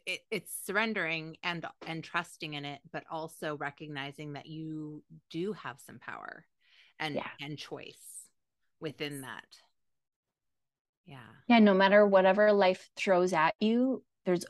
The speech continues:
Speaker 2: always a choice in how we navigate the energies.
Speaker 1: Mm-hmm.
Speaker 2: And that's straight up yoga, and it's, and it's witchcraft. The more I explore other modalities,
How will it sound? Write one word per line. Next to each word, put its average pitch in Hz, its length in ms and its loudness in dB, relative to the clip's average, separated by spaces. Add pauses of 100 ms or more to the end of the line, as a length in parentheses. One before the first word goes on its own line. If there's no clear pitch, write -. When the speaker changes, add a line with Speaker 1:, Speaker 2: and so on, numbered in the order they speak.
Speaker 2:
always 185 680 8
a 180 60 2
choice 175 420 2
in 170 60 0
how 170 180 -2
we 170 120 4
navigate 165 680 2
the 190 120 2
energies. 165 880 0
Speaker 1:
Mm-hmm. 160 480 -10 (440)
Speaker 2:
And 180 140 8
that's - 680 4
straight 180 360 8
up 170 220 10
yoga, 175 280 10
and 190 360 8
it's, - 360 -4
and 170 160 4
it's 165 200 0
witchcraft. 180 760 4
The 196 60 4
more 175 600 4 (140)
I 165 540 4
explore 180 680 10
other 185 220 8
modalities, 185 960 6